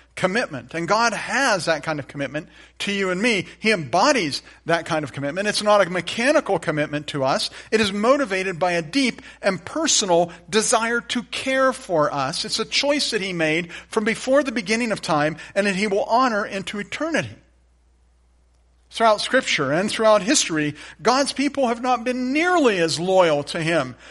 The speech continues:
as they should have been. A lot of things glitter and distract us and draw us away from him and turn our hearts from him. But God is ever loyal, consistently loyal. There's a psalm.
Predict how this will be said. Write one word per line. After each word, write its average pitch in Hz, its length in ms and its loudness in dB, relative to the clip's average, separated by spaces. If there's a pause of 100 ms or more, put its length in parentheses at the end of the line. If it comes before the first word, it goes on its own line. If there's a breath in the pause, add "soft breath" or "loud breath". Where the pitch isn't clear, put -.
(160 loud breath)
as 190 180 6
they 180 100 2
should 226 280 4
have 175 180 -4
been. 123 260 -4 (220 loud breath)
A 220 100 4
lot 262 360 4
of 269 100 0
things 208 300 -4
glitter 185 520 2
and 151 120 -4
distract 220 580 -2
us 170 180 2
and 165 140 -4
draw 214 300 4
us - 160 0 (260 loud breath)
away 196 540 2
from 165 320 -2
him 147 160 0
and 147 100 -6
turn 220 180 -2
our 202 140 4
hearts 220 260 -2
from 156 200 -6
him. 135 180 -6 (320 loud breath)
But 139 220 -6
God 180 400 4 (200)
is 135 220 -8 (140)
ever 143 260 -4
loyal, 117 400 -12 (880)
consistently 160 680 -2
loyal. 110 360 -8 (1400)
There's 214 400 0
a 208 40 2
psalm. 160 560 4